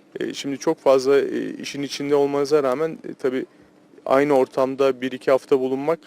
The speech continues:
e, oyuncuyu daha iyi tanımanızı gösteriyor. E, bu noktada altyapıdan bu oyuncuların çıkıyor olması, e, ben de kendisine uzun bir dönem Necip'ten başka altyapıdan oyuncu çıkmadığını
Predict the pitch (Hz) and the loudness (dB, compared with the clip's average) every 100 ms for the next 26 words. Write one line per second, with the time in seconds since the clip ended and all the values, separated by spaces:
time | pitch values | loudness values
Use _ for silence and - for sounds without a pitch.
0 | - 123 120 120 131 131 135 131 131 131 | -8 -2 0 2 0 -2 -4 2 2 2
1 | 127 - 127 123 123 120 131 123 - - | -2 -4 -4 -2 -2 -2 -2 -2 -6 -6
2 | 117 - 113 117 151 190 _ _ _ _ | -6 -6 -8 -4 -4 -6 _ _ _ _
3 | - 113 - - _ 127 139 131 - 131 | -4 -2 -4 -6 _ -6 -2 -2 0 2
4 | 143 - _ _ _ _ - 147 - 139 | 2 0 _ _ _ _ 2 2 4 0
5 | 131 123 120 113 _ _ _ _ _ _ | 0 -2 -4 -8 _ _ _ _ _ _
6 | - 131 127 120 127 123 - - 143 127 | -2 2 2 0 -2 -4 -8 -2 0 2
7 | 113 104 - 170 _ _ _ _ _ _ | -2 -6 -8 -10 _ _ _ _ _ _
8 | - 120 117 135 139 127 139 143 135 151 | -4 -2 2 2 2 2 2 2 -4 -2
9 | 139 120 131 147 131 135 143 156 135 131 | 0 0 -4 -4 0 0 0 -4 -6 -6
10 | 131 - 139 131 127 - 139 139 - - | -6 -4 0 2 0 2 2 2 -2 0
11 | 139 - 135 135 143 135 147 - - 143 | 0 2 -2 0 0 0 -6 -10 -2 2
12 | 131 117 | 2 0